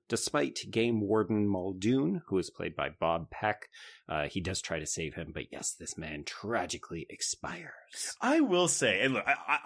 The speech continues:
Speaker 2: I, this opening did scare the crap out of me when I was a kid. I, I have,
Speaker 1: Mm-hmm.
Speaker 2: like, like, Muldoon's "Shoot her!" like, imprint-
Speaker 1: Shoot her!
Speaker 2: ex-, it's imprinted in my mind, and, like, the
Speaker 1: Mm-hmm.
Speaker 2: shot of the guy's hand squeezing
Speaker 1: Ooh.
Speaker 2: through the other guy, like,
Speaker 1: Yeah.
Speaker 2: but at the same time,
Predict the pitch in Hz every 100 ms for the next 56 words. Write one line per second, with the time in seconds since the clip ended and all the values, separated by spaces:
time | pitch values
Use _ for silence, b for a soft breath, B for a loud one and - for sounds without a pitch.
0 | 139 147 165 208 147 147 117 107 - 104
1 | 95 92 90 90 90 87 85 87 80 78
2 | 101 113 104 127 131 113 - - B B
3 | _ 135 135 131 123 123 127 131 - -
4 | 285 302 294 233 277 285 262 247 214 175
5 | 165 147 139 - 196 190 190 185 165 165
6 | 165 160 156 139 - - 131 127 123 -
7 | 147 165 175 170 131 110 104 127 127 -
8 | 104 - 139 147 151 - 127 113 120 117
9 | 117 107 - - 110 92 85 - - 104
10 | 95 98 101 92 92 87 82 78 87 92
11 | - - 87 76 67 67 67 - - 156
12 | 240 226 240 247 208 247 233 170